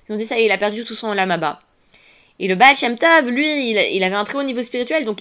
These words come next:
il, il, il est monté dans les, dans les sphères célestes, et il a entendu ça, qu'il avait plus de Olam Haba.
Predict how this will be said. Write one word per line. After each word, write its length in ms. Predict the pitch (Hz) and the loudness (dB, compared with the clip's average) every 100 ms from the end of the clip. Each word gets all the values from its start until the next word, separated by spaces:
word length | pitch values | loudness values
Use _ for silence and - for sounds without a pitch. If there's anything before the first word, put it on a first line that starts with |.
| - | -6
il, 280 | 214 208 - | 0 0 0
il, 240 | 214 202 - | -4 -6 -4
il 160 | 208 | -2
est 80 | 233 | 0
monté 260 | 233 254 330 | 0 -2 -2
dans 120 | 262 | 0
les, 300 | 226 208 196 | 2 4 4
dans 160 | 190 190 | 2 0
les 340 | 185 185 180 | 2 2 0
sphères 260 | 180 220 220 | 0 -2 0
célestes, 360 | 208 180 285 | 0 0 0
et 140 | - 220 | -2 0
il 60 | |
a 40 | 214 | 2
entendu 380 | 220 240 277 359 | 0 -4 -4 -2
ça, 300 | 262 208 - - _ _ | 0 0 -2 -16 _ _
qu'il 120 | 214 | 2
avait 160 | 196 208 | 4 2
plus 160 | 233 | 0
de 100 | 220 | 0
Olam 220 | 220 202 | 2 2
Haba. 300 | 185 170 160 | 2 0 -2